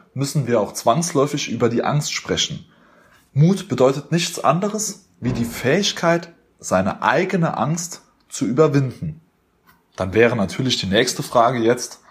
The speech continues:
mal konkret, was ist Angst? Und Angst ist laut Definition ein Grundgefühl, das sich in als bedrohlich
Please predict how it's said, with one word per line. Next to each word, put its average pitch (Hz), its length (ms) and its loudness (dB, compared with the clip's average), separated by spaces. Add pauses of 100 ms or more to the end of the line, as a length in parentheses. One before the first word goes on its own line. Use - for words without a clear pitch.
(160)
mal 104 160 2
konkret, 123 640 -4
was 113 240 -2
ist - 260 -6
Angst? 139 460 -2 (720)
Und 101 160 -2
Angst - 480 0 (100)
ist - 200 -2
laut 120 220 4
Definition 139 840 2 (360)
ein 104 200 0
Grundgefühl, 214 760 0 (200)
das 107 220 0
sich - 220 0
in 143 120 2
als - 380 0
bedrohlich 185 880 0